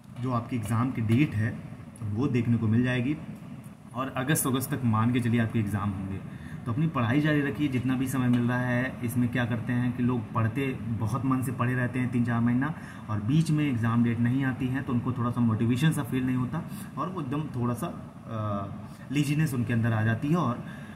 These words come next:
उसी में जो student continue अपनी पढ़ाई किए रहता है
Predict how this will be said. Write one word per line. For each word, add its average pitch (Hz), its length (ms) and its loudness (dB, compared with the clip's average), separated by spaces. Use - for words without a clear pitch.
उसी 160 200 2
में 185 140 6
जो 139 140 2
student 139 420 0
continue 117 380 4
अपनी 143 200 0
पढ़ाई 123 280 -2
किए 127 240 0
रहता 123 260 -2
है 139 180 -2